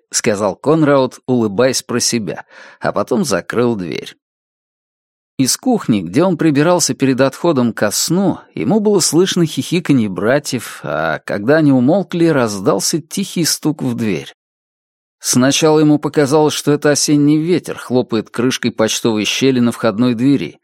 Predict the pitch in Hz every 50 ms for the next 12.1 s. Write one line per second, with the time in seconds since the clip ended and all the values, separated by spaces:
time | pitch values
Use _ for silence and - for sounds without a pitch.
0 | _ _ _ - - _ _ _ _ - - 98 92 104 113 107 131 165 - -
1 | 185 175 170 - - 160 156 - 180 170 - 190 175 - - - 165 147 131 127
2 | 117 - 127 - - - 131 120 - - 127 120 117 117 117 117 117 117 113 120
3 | 147 - 175 147 - 131 131 135 135 - - - 160 156 156 139 104 80 - -
4 | - - _ _ _ _ _ _ _ _ _ _ _ _ _ _ _ _ _ -
5 | 104 107 117 123 127 127 117 - 143 139 143 143 139 143 139 123 131 139 160 151
6 | - - - - - - _ _ _ _ - 90 101 123 160 196 - 123 113 113
7 | 113 107 107 120 117 113 113 117 117 110 123 147 165 170 160 151 - 202 220 220
8 | 220 160 117 110 98 95 95 101 110 107 104 101 101 - - - 185 196 185 185
9 | 160 151 - 170 180 196 202 208 214 226 202 170 185 185 170 180 175 170 156 -
10 | - - 143 147 147 147 143 139 131 123 107 117 120 117 117 110 113 113 113 113
11 | 117 110 113 160 160 - - 147 131 - - 127 123 123 117 - - 113 107 101
12 | 101 -